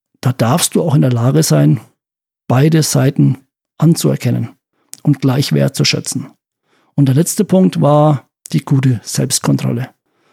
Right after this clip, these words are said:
Also, dass du dich immer gut im Griff hast, egal was passiert. Auch, ich bin jetzt vorhin wieder auf das Thema Wut gekommen. Natürlich gilt es auch für Trauer. Es ist auch im beruflichen Kontext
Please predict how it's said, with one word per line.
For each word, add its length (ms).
Also, 140
dass 120
du 80
dich 180
immer 160
gut 180
im 100
Griff 240
hast, 240
egal 380
was 140
passiert. 520
Auch, 440
ich 340
bin 100
jetzt 160
vorhin 260
wieder 160
auf 140
das 140
Thema 440
Wut 360
gekommen. 380
Natürlich 420
gilt 140
es 120
auch 140
für 160
Trauer. 460
Es 140
ist 140
auch 80
im 80
beruflichen 460
Kontext 640